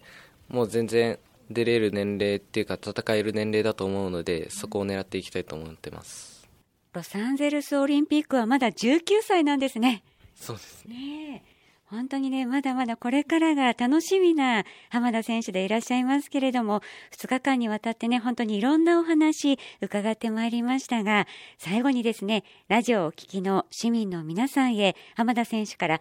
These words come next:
Speaker 2: メッセージお願いしてもよろしいでしょうか？
Speaker 1: はい。これからもいい結果を残せるように、クライミングを頑張っていきますので、応援よろしくお願いします。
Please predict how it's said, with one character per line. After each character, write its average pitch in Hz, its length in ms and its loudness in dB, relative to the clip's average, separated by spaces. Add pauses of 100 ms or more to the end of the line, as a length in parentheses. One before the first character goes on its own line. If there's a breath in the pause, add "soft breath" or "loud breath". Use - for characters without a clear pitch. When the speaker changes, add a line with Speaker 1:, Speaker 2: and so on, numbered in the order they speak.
(180 loud breath)
Speaker 2:
メ 226 140 4
ッ 370 40 4
セ 370 280 0
ー 330 40 -2
ジ 233 400 -2
お 190 100 -4
願 220 240 0
い 247 40 -2
し - 20 -14
て 294 100 -2
も 247 100 -2
よ 240 80 -4
ろ 254 100 -2
し 311 100 -4
い 320 60 0
で 339 80 0
し 302 100 -2
ょ 269 40 0
う - 20 -8
か？ 226 180 -2 (380)
Speaker 1:
は - 160 -6
い。 95 120 -10 (300)
こ 120 140 -2
れ - 40 -2
か 123 120 2
ら 123 100 6
も 98 240 -2 (380)
い 120 140 0
い 107 40 -4
結 - 240 -2
果 107 100 2
を 104 60 2
残 104 220 -4
せ 113 160 -2
る 113 80 2
よ 98 100 0
う 90 60 -4
に、 85 180 -10 (380 soft breath)
ク 104 100 -4
ラ 101 80 0
イ 104 60 0
ミ 104 120 -2
ン 107 60 -4
グ 107 120 0
を 104 100 0
頑 104 160 0
張 104 80 -2
っ - 40 -8
て 95 280 -2
い 90 80 -4
き - 160 -6
ま 104 100 0
す - 140 -8
の 104 120 -2
で、 113 260 6
応 107 120 2
援 113 140 6
よ 110 100 8
ろ 113 80 4
し - 80 -6
く - 160 0
お 110 40 2
願 110 120 2
い 110 60 4
し - 120 -4
ま 113 140 6
す。 - 420 -10